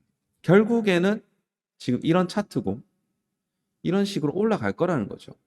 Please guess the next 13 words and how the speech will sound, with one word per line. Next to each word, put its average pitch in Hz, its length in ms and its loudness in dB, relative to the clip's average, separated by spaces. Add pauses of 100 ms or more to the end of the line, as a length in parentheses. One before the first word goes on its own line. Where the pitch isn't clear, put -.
(120)
컵앤핸들 160 680 0
패턴으로 160 720 0
해서 175 340 -4 (380)
이런 156 200 0
식으로 156 540 -4 (380)
갈 101 180 0
거라는 139 380 -4
겁니다. - 280 -20 (920)
이게 180 340 2
지금 131 400 0
현재, 156 320 -2 (240)
어, 98 240 -2 (140)
다른 143 840 0